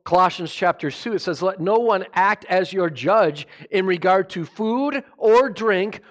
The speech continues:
or in respect to a festival or a new moon or a Sabbath day." Those were the things that were mere shadow of what is to come,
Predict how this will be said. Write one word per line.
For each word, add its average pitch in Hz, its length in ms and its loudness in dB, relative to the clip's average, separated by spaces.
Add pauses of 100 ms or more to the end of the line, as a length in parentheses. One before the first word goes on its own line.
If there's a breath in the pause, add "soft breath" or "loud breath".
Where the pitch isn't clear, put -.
or 214 160 2
in 208 80 0
respect 233 520 -2
to 214 120 0
a 190 60 4
festival 196 760 -2 (160 loud breath)
or 208 180 4
a 196 60 2
new 226 260 0
moon 190 380 0 (140 loud breath)
or 220 160 4
a 214 60 4
Sabbath 247 500 0
day." 113 400 0 (960 soft breath)
Those 233 480 4
were 214 180 4
the 208 160 0
things 233 380 -2
that 226 180 0
were 220 160 2
mere 220 360 0
shadow 262 760 2
of 202 180 -2
what 233 160 2
is 240 120 -2
to 233 100 -4
come, 254 400 0